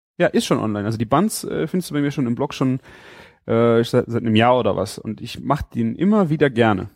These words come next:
weil ich muss dir recht geben, geile Milchbrötchen vom, äh, vom Bäcker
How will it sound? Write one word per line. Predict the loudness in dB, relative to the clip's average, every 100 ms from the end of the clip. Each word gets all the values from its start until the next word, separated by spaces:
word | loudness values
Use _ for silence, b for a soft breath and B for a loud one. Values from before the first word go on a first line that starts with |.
| _ _
weil | 2 2 0 -4 _ _ _ _ _ _
ich | -6 -2
muss | 0
dir | 4
recht | 2 2
geben, | 0 2 0 -4 _
geile | 2 4 2
Milchbrötchen | 0 -2 -4 -2 -6
vom, | -4 -4 -2 -4 -6 -6
äh, | -4 -2 -2 -4
vom | -4 0
Bäcker | 2 4 4 2